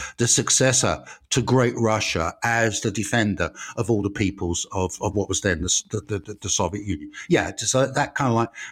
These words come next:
patriotic, David Brandenburg, he calls it national Bolshevism. I'm not quite <laughs> sure about that label. Eric Van Rey, he, he calls it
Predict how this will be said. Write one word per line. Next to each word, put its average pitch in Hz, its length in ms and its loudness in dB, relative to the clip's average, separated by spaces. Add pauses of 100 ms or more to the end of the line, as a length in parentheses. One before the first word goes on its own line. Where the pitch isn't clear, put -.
patriotic, 127 840 0 (300)
David 104 500 0 (100)
Brandenburg, 98 440 0
he 107 120 0
calls 98 300 -2
it 95 120 -4 (140)
national 110 340 2
Bolshevism. 95 600 -2
I'm 98 120 -4
not - 100 -6
quite 101 200 -4
<laughs> - 20 -2
sure 147 160 2
about - 300 0
that - 220 -10
label. 87 380 -4 (720)
Eric 190 240 4
Van 175 200 4
Rey, 151 160 6
he, 160 200 4
he 156 200 4
calls 147 340 4
it 127 160 0